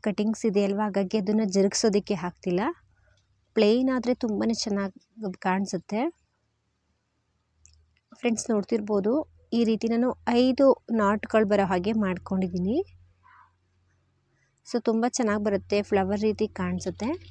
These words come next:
ಇಲ್ಲಿ ಲಾಕ್ ಹಿಂದೆ ಒಂದ್ಸಲ ಲಾಕ್ ಮಾಡ್ತಾ ಇದ್ದೀನಿ. ಐದು ಸಲ ಮಾಡ್ಕೊಂಡಿದ್ದಾದ್ಮೇಲೆ ಈ ಲಾಕ್ ಮಾಡಿರ್ತೀವಲ್ಲ, ಬೀಡ್ ಲಾಕ್ ಮಾಡಿ ಬಟ್ಟೆ ಮೇಲೆ ಲಾಕ್ ಮಾಡಿರ್ತೀವಲ್ಲ, ಆ ಲಾಕ್ ಹಿಂದೆ ಹೋಗಿ ಒಂದ್ಸಲ ಲಾಕ್ ಮಾಡಿ ನಂತರ ಬಟ್ಟೆ ಮೇಲೆ ಲಾಕ್ ಮಾಡ್ತಾ ಇದ್ದೀನಿ.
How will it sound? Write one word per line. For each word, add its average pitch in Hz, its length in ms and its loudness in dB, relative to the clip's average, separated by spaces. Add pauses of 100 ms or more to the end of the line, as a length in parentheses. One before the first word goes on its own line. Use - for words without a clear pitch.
(420)
ಇಲ್ಲಿ 269 240 6
ಲಾಕ್ 247 380 4
ಹಿಂದೆ 254 240 4
ಒಂದ್ಸಲ 233 360 2
ಲಾಕ್ 226 320 2
ಮಾಡ್ತಾ 185 280 -2
ಇದ್ದೀನಿ. 180 220 0 (140)
ಐದು 233 280 2
ಸಲ 220 260 2
ಮಾಡ್ಕೊಂಡಿದ್ದಾದ್ಮೇಲೆ 190 1040 0 (680)
ಈ 233 100 4
ಲಾಕ್ 214 420 4
ಮಾಡಿರ್ತೀವಲ್ಲ, 202 600 4
ಬೀಡ್ 196 260 2
ಲಾಕ್ 196 320 2
ಮಾಡಿ 233 260 2
ಬಟ್ಟೆ 208 280 0
ಮೇಲೆ 208 220 2
ಲಾಕ್ 190 260 2
ಮಾಡಿರ್ತೀವಲ್ಲ, 185 600 0 (420)
ಆ - 120 -2
ಲಾಕ್ 226 320 6
ಹಿಂದೆ 240 240 4
ಹೋಗಿ 240 340 2
ಒಂದ್ಸಲ 240 420 2
ಲಾಕ್ 190 360 0
ಮಾಡಿ 180 300 0 (640)
ನಂತರ 269 480 4
ಬಟ್ಟೆ 196 300 0
ಮೇಲೆ 214 280 2
ಲಾಕ್ 254 300 0
ಮಾಡ್ತಾ 175 260 -2
ಇದ್ದೀನಿ. 170 300 -2